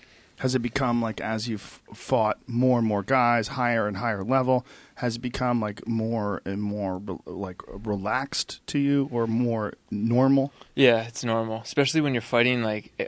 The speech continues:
Speaker 2: like, I've been real busy the last year or two, so it's, every fight now seems like, it's just like, I, it's, I remember this feeling, you know?
Speaker 1: Right.
Speaker 2: Yeah.
Speaker 1: That's big, right?
Speaker 2: Yeah, it is.
Speaker 1: That's why you see a guy like Dominic Cruz that's out for three years. It makes his fight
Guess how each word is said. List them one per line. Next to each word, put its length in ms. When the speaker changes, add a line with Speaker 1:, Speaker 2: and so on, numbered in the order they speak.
Speaker 2:
like, 160
I've 160
been 240
real 220
busy 640
the 80
last 320
year 280
or 40
two, 340
so 480
it's, 360
every 220
fight 260
now 180
seems 340
like, 220
it's 140
just 180
like, 300
I, 80
it's, 540
I 80
remember 380
this 180
feeling, 460
you 80
know? 60
Speaker 1:
Right. 460
Speaker 2:
Yeah. 180
Speaker 1:
That's 200
big, 300
right? 240
Speaker 2:
Yeah, 240
it 120
is. 320
Speaker 1:
That's 120
why 80
you 60
see 160
a 40
guy 200
like 160
Dominic 320
Cruz 260
that's 220
out 180
for 140
three 260
years. 400
It 80
makes 460
his 260
fight 360